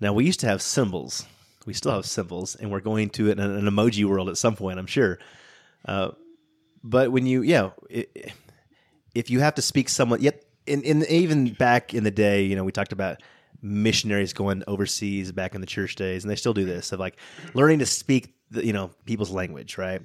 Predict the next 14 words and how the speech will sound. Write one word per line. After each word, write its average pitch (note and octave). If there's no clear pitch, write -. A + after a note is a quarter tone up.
And, G2
and G2+
understand A2+
their A#2
world G2+
before G2+
you G2
can F#2+
bring G#2+
up, -
bring, G#2
you A#2
know, G2+
whatever G#2+